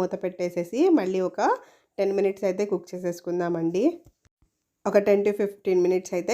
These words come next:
కరెక్ట్గా సరిపోతుంది. So ఇప్పుడైతే నేను దమ్ ఇవ్వడానికి పైన అయితే కుక్కర్లో వాటర్ వేసేసుకొని బరువునైతే పెట్టేసుకున్నాను. ఒక ఫిఫ్టీన్ మినిట్స్ తర్వాత అయితే మీకు చూపిస్తున్నానండి. కరెక్ట్గా ఫిఫ్టీన్ మినిట్స్ పట్టింది నాకు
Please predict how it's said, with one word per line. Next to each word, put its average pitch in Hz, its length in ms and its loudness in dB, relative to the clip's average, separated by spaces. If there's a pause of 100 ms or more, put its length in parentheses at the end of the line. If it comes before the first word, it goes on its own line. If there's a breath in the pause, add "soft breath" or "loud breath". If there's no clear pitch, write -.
కరెక్ట్గా 185 360 -4
సరిపోతుంది. 175 600 -2 (100)
So - 80 -4 (100)
ఇప్పుడైతే 180 400 -2
నేను 190 180 4 (100)
దమ్ 175 200 2
ఇవ్వడానికి 180 480 -2 (140)
పైన 175 240 -2
అయితే 175 200 -4 (140)
కుక్కర్లో 190 480 -2
వాటర్ 175 320 -4
వేసేసుకొని 180 640 -2 (500 loud breath)
బరువునైతే 185 480 0 (100)
పెట్టేసుకున్నాను. 175 800 0 (580 loud breath)
ఒక 196 200 -2
ఫిఫ్టీన్ 196 460 -4
మినిట్స్ 196 300 -2
తర్వాత 190 260 2
అయితే 185 200 -4
మీకు 190 180 0
చూపిస్తున్నానండి. 180 640 -2 (100)
కరెక్ట్గా 185 340 -2
ఫిఫ్టీన్ 180 340 0
మినిట్స్ 180 280 -2
పట్టింది 180 420 -4
నాకు 170 280 0